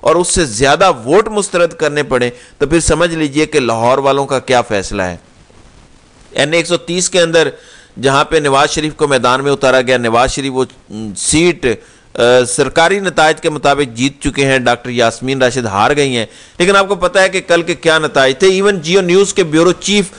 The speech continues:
रईस अंसारी कह रहे थे कि लाहौर से नवाज शरीफ हार रहे हैं, लेकिन हुआ क्या? रात को सब कुछ हुआ और उसके बाद ये फैसले आए। फिर चौधरी परवेज इलाही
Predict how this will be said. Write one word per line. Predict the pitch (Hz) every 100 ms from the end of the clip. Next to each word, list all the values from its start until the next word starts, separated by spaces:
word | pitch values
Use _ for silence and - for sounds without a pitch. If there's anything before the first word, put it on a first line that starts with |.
| - - 135
रईस | 151 185 185
अंसारी | 175 147 175 185 220
कह | 190 170
रहे | 170
थे | 170
कि | 170 160
लाहौर | 135 123 143
से | 143
नवाज | 147 139 135
शरीफ | - 139
हार | 120 107 117
रहे | 127
हैं, | 117 110 - - -
लेकिन | 160 170
हुआ | 139 127 165 147
क्या? | - 104 101
रात | 131 156 -
को |
सब | 160 165 160
कुछ | 160 -
हुआ | 143
और | 143
उसके | 143 147
बाद | 127 139 131
ये |
फैसले | 123 123 127 147 143
आए। | 123 113 - - -
फिर | 156
चौधरी | 143 170 175 196
परवेज | 190 170 170 202 226
इलाही | 196 160 143 104